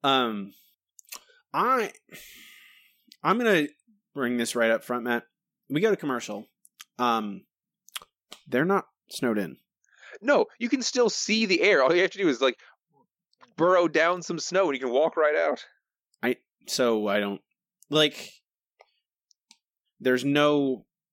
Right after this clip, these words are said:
Speaker 1: it's manufactured. There's all, it, none of it's, like, they, it's, <sighs> it's hard to describe because it, and it, it's in, it's in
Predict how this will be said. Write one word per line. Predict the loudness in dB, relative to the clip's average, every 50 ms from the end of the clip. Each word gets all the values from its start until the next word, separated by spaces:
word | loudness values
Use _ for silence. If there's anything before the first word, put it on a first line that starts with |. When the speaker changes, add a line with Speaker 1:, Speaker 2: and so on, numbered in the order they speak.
| _ _ -4
Speaker 1:
it's | -4 -4 -2 -6 -10 -10 _ _ _ _ _ _ _ _ -4
manufactured. | -2 0 0 0 -2 -4 -4 -4 -2 -2 -2 -2 -4 -4 -4 -4 -4 -4 -6 -8 -10 -14 _ _ _ _ _ _ _ _ -8
There's | -6 -4 -2
all, | -2 -2 -2
it, | -2 -4 -2 -2 0
none | 2 2 2 2
of | 2
it's, | 0 0 -2 -6 -12 _ _ -6
like, | -2 -2 -2 -2 -4 -10 -6
they, | -4 -4 -4 -4 -6 -12 -18 -20 -20 -20 -20 -20 _ _ _ _ _ _ _ -2
it's, | -2 -2 0 0 -2 -2 -4 -6 -10 -10 -10 -8 -10 -10 -12 -14 -16 -18 -20 -20 _
<sighs> | _ _ _ _ _ _ _ _ _ -20 -20 _ _ -6
it's | -4 -4 -2
hard | 0 0 0 0 0
to | -2 -2
describe | -2 -2 -2 -2 0 0 0 0 -2 -2 -4
because | -4 -2 0 0 0 0 0 0 -2 -2 -4 -4 -8 -12 _ _ _ _ _ _ _ _
it, | -4 -4 -2 -2
and | 0 0
it, | 0 -2 -4 -8 _ _ _ _ _ _ _ _
it's | -6 -6 -4 -2
in, | -2 0 -2 -2 -4 -10 _ _ _ _ _ _ _ _ -8
it's | -6 -2 0
in | 0 0 0 0 0 0 0 0 -2 -2 -6